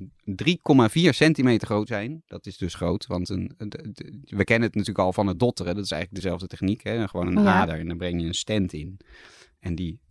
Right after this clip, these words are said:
Speaker 1: leg je op het plekje
Speaker 2: Een
Speaker 1: waar
Speaker 2: soort buisje
Speaker 1: een
Speaker 2: eigenlijk,
Speaker 1: zo-,
Speaker 2: hè?
Speaker 1: een soort buisje, zodat het bloed weer goed er doorheen kan stromen. Nou, dat doe je nu met een, met een aortaklep.
Speaker 2: Ja, maar ging,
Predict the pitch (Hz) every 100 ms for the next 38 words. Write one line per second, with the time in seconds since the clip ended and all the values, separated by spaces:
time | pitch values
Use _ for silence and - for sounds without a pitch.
0 | - 98 87 - 85 - - 208 - 208
1 | - 185 - 185 196 - 226 220 220 220
2 | - 113 220 - 113 92 110 117 107 90
3 | 87 95 92 95 87 110 - 85 82 -
4 | - - 95 87 127 139 131 - 120 120
5 | 127 87 85 - 98 - 95 92 90 82
6 | - 85 _ _ _ _ _ _ _ _
7 | _ - 92 87 82 67 90 101 104 -
8 | 101 _ - - - 233 - - - 233
9 | 240 269